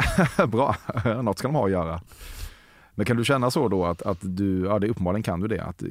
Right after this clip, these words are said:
Speaker 2: kan det vara jobbigt då för dig eller, eller begränsande att du känner att så,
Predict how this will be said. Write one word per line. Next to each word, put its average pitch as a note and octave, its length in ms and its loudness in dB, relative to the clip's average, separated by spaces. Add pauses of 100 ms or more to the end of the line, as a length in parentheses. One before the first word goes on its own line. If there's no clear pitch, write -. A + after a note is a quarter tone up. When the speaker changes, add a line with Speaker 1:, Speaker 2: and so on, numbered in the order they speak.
Speaker 2:
kan G#2 100 -2
det G2+ 40 -2
vara G#2 100 0
jobbigt G2+ 280 0
då C#3 120 -2
för F2+ 80 -6
dig E2+ 160 -2
eller, E2+ 140 -6
eller F2+ 640 -6
begränsande F#2 800 -6
att - 160 -12
du F2 80 -10
känner F2+ 280 -6
att - 140 -12
så, F2+ 300 -8